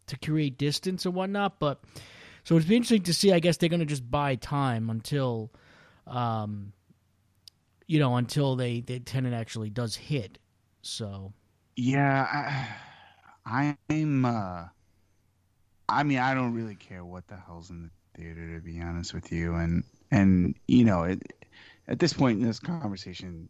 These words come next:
Speaker 2: related to covid, it's getting, <laughs> it's like, it's, like, never ending, literally. Um, but,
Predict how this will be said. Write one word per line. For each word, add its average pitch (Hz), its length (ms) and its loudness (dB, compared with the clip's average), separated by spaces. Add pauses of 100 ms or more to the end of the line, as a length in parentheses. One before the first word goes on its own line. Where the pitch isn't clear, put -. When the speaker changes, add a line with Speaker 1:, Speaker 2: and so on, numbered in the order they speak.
Speaker 2:
related 90 380 -10
to - 60 -20
covid, 85 280 -8
it's - 160 -14
getting, 87 420 -8 (300)
<laughs> - 280 -16
it's - 520 -4
like, 170 180 2
it's, 156 160 -4
like, 131 160 4
never 123 360 4
ending, 107 320 -2
literally. 87 420 -4 (480)
Um, 113 580 2
but, 127 340 -4